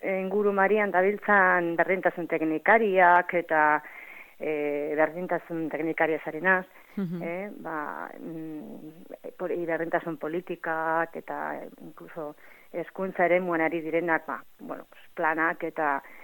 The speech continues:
Speaker 1: eta interbentzioak, eh, bideratzen, ba,
Speaker 2: Mhm.
Speaker 1: bueno, pues, eh, jabetu ziren, ze egoera, bueno, datu hori, eh, ba, pues, ez, ez aitorrela bat, eurek egiten ari ziren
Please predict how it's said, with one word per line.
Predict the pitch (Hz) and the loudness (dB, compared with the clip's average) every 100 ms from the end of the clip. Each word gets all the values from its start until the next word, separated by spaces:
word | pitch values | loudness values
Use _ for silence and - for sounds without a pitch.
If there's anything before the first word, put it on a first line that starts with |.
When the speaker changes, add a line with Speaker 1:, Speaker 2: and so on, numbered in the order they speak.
| - | -12
Speaker 1:
eta | - 156 | -8 -4
interbentzioak, | 151 156 151 156 151 175 165 156 151 | -2 0 0 -2 -2 0 4 4 2
eh, | 151 147 147 147 151 | -2 -2 -2 -6 -2
bideratzen, | 170 196 202 196 214 220 254 - - - - - | 2 4 6 4 4 4 2 -4 -20 -20 -20 -16
ba, | 185 - - - | -12 -12 -12 -10
Speaker 2:
Mhm. | 190 156 | -8 -8
Speaker 1:
bueno, | 175 190 | -8 -8
pues, | 160 156 - 185 | -10 -12 -14 -16
eh, | - 196 | -16 -10
jabetu | 160 170 175 170 | -6 -6 -8 -10
ziren, | 170 185 185 - - - - - - | -4 -4 -6 -12 -18 -18 -20 -12 -2
ze | 175 165 147 139 156 | 0 2 0 -2 -2
egoera, | 160 185 180 175 160 | 2 6 8 8 6
bueno, | 160 180 156 | 2 -2 4
datu | 185 185 185 | 4 6 4
hori, | 185 208 214 - - - - | 4 2 0 -10 -20 -20 -14
eh, | 175 185 220 254 - - | -6 -6 -6 -12 -18 -14
ba, | 165 143 - - - - - | -4 -2 -2 -6 -16 -18 -12
pues, | 175 - - | -12 -12 -6
ez, | - 220 | -4 0
ez | 220 190 | 0 2
aitorrela | 226 196 190 175 | 2 4 6 8
bat, | 196 240 - - - - - | 8 4 0 -16 -20 -20 -12
eurek | 175 190 233 202 | -6 -2 -2 -2
egiten | 170 175 170 | -4 -2 -2
ari | 170 165 | -2 -4
ziren | 170 185 | -2 -4